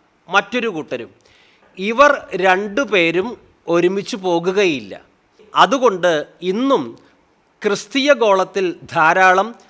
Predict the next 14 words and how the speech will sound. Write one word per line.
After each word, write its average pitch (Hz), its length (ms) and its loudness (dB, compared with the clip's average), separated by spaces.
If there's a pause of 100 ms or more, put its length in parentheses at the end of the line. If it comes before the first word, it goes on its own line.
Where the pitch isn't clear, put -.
(360)
വിഭാഗങ്ങളും 190 800 0 (380)
ഉപവിഭാഗങ്ങളും 214 920 2 (560)
ഉണ്ട്, 180 380 0 (420)
ഉണ്ടായിക്കൊണ്ടിരിക്കും. 190 920 0 (480)
കാരണം 180 420 4 (500)
ദൈവവചനത്തിലെ 214 880 0 (120)
സത്യങ്ങൾ 214 680 0 (640)
മുറുകെ 196 440 2
പിടിക്കണം 220 520 0 (280)
എന്ന് 214 200 0 (140)
ആഗ്രഹിക്കുന്ന 202 680 0 (500)
ആർക്കും 185 400 0
തന്നെ 160 260 -4 (440)
വചനവിരുദ്ധങ്ങളായ 190 1300 0